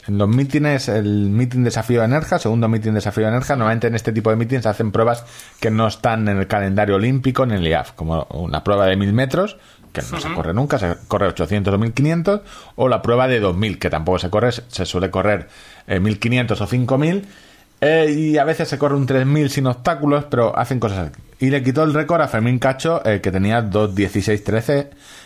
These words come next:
Speaker 1: Entonces, eh,
Speaker 2: Y ha
Speaker 1: Jesús
Speaker 2: hecho
Speaker 1: Gómez, ¿eh?
Speaker 2: dos catorce.
Speaker 1: Dos quince noventa y nueve.
Speaker 2: Dos quince, uf.
Speaker 1: Dos quince noventa y nueve.
Speaker 2: Hostia, pero por cuestión de, de, de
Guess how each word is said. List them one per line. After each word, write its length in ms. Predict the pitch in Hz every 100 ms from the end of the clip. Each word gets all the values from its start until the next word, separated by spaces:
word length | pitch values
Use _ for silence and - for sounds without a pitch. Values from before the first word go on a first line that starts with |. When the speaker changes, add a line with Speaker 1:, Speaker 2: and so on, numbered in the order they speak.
| - -
Speaker 1:
Entonces, 420 | 104 101 107 -
eh, 440 | 90 87 85 82 - _ -
Speaker 2:
Y 160 | 139 131
ha 100 | 127
Speaker 1:
Jesús 200 | 131 123 110
Speaker 2:
hecho 60 |
Speaker 1:
Gómez, 300 | 127 143 156
¿eh? 20 | - _ _ _ _ _ _
Speaker 2:
dos 220 | 131 151
catorce. 480 | 165 147 214 - 117 110 - - -
Speaker 1:
Dos 200 | 143 143
quince 300 | 175 185 196
noventa 300 | 160 135 123
y 40 |
nueve. 440 | 127 147 117 113
Speaker 2:
Dos 80 | -
quince, 140 | 156 208
uf. 160 | 220 143
Speaker 1:
Dos 140 | 160
quince 280 | 190 185 208
noventa 360 | 185 156 139
y 40 | 127
nueve. 400 | 139 151 98 - - - -
Speaker 2:
Hostia, 600 | - - 139 175 131 120
pero 220 | 127 120
por 100 | 120
cuestión 400 | 127 110 - 127
de, 320 | 151 175 147
de, 360 | 123 117 113 110
de 220 | 110 107